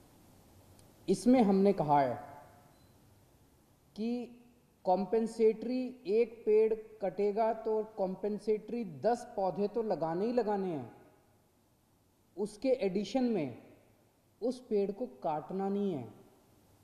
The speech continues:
आज science इतनी तरक्की कर चुकी है कि उस पेड़ को नीचे से खोद के, पूरे के पूरे पेड़ को खोद के, lift करके, truck में डाल के दूसरी जगह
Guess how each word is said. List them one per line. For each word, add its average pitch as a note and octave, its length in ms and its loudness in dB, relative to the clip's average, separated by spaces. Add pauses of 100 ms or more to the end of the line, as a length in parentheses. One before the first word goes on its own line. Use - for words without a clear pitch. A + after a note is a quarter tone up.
(720)
आज F#3 280 4
science G3+ 520 0
इतनी G#3 260 -2
तरक्की G3 440 2
कर F3+ 180 0
चुकी F#3 300 -6
है G3+ 120 2
कि G3+ 160 -6
उस - 300 -4
पेड़ F3+ 240 4
को A3 180 -2
नीचे F3+ 440 -2
से G#3 380 -2 (340)
खोद F3 300 -2
के, F3 200 -4 (760)
पूरे A3+ 280 -4
के A#3 120 -2
पूरे G#3+ 400 -2
पेड़ F#3 340 -2
को G#3+ 400 -2 (460)
खोद F#3 340 0
के, A3+ 440 0 (400)
lift F#3 440 0
करके, G3 520 -2 (600)
truck G3 220 2
में G#3+ 200 0
डाल E3 260 2 (120)
के F3+ 180 -2 (440)
दूसरी G3+ 480 -6
जगह F#3 480 0